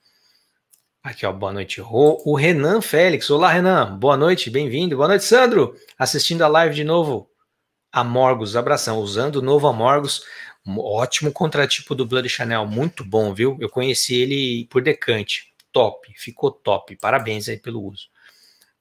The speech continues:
Obrigado, gente. Foi legal a live, né? Ô, espera, a gente torce pra fazer outras lives nesse tipo aí. Vou fa-, vou tra-, vou convidar eles aqui pro canal também, com certeza. Aqui, ó, Luiz, obrigado. Sim, primeira vez, novo no canal. Parabéns, belíssimo conteúdo. Pô, obrigado, irmão.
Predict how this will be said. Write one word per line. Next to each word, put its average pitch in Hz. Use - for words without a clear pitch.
Obrigado, 113
gente. 110
Foi 113
legal 117
a 113
live, 107
né? 127
Ô, 110
espera, 139
a 131
gente 143
torce 151
pra 160
fazer 151
outras 143
lives 127
nesse 123
tipo 117
aí. 123
Vou 120
fa-, 143
vou 120
tra-, 135
vou 113
convidar 131
eles 127
aqui 117
pro 120
canal 110
também, 107
com 87
certeza. 95
Aqui, 135
ó, -
Luiz, 135
obrigado. 147
Sim, 165
primeira 160
vez, 190
novo 165
no 208
canal. 160
Parabéns, 160
belíssimo 139
conteúdo. 143
Pô, 151
obrigado, 160
irmão. 127